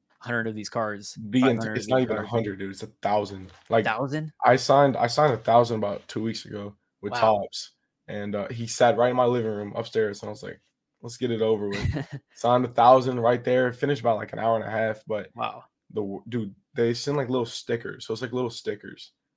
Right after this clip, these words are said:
Speaker 2: Um, this is for, like, different deals, like Panini and Leaf and stuff. And you gotta sign those little tiny stickers, and there's, like, about five thousand of 'em. <laughs> And you should,
Speaker 1: Oh, my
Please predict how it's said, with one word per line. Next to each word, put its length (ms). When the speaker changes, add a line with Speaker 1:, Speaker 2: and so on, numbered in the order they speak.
Speaker 2:
Um, 480
this 180
is 80
for, 140
like, 140
different 260
deals, 300
like 120
Panini 540
and 260
Leaf 300
and 100
stuff. 300
And 100
you 40
gotta 120
sign 360
those 200
little 200
tiny 200
stickers, 540
and 160
there's, 140
like, 120
about 240
five 240
thousand 320
of 100
'em. 180
<laughs> 60
And 200
you 100
should, 260
Speaker 1:
Oh, 160
my 140